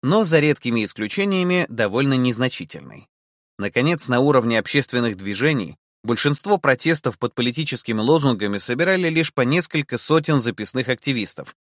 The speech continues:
воспринимавшихся в элитах, да и в обществе в целом, в лучшем случае, как бесполезные фрики. В то же время борцы с уплотнительной застройкой или защитники экологии всячески чурались оппозиционеров,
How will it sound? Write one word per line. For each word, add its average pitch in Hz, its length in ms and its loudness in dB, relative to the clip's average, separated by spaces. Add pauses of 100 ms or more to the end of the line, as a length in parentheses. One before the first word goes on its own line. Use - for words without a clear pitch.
(160)
воспринимавшихся 117 880 0
в 95 100 -2
элитах, 113 360 0
да 95 100 -6
и 98 60 -4
в 92 80 -8
обществе - 420 -14
в - 60 -18
целом, 135 420 0 (440)
в 92 100 -10
лучшем 151 360 0
случае, 85 500 -10 (240)
как 123 140 0
бесполезные 123 600 -2
фрики. - 380 -12 (840)
В - 80 -20
то 175 100 4
же 135 140 0
время 135 280 4
борцы 123 360 0
с - 100 -2
уплотнительной 120 720 0
застройкой 117 720 -2 (240)
или 120 180 0
защитники 107 640 -4
экологии 123 600 0 (240)
всячески 220 500 -2
чурались 147 500 2
оппозиционеров, 101 880 -4